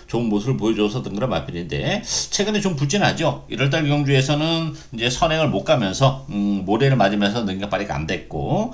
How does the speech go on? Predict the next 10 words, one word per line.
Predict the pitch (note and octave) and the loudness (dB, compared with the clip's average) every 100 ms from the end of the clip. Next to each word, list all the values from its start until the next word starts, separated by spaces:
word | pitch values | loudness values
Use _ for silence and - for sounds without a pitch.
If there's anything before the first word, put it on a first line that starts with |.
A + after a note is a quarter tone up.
| - - - | -8 -10 -4
지난번에 | C3 C3+ D3 D#3 D#3 D3 | 0 2 2 4 4 2
역시 | A#2 A2 - | 2 0 -2
부산 | C3 C3 C#3 | 4 6 6
일곱에 | G#2 G#2+ G#2+ - - | 4 2 2 0 -4
너무 | - - G#3 | -2 0 0
편성이 | A3 G#3 G3 | 0 2 2
셌죠. | C#3+ G3 - F2+ - - | 0 -4 -2 -2 -2 -12
거기다 | - A2 B2 | -4 0 2
늦발까지 | A#2 G2+ F3 D3 A#2 A2 | 4 4 2 2 0 0
하면서 | A2+ G#2+ G#2 A#2+ D3 D3+ | 0 0 0 2 2 0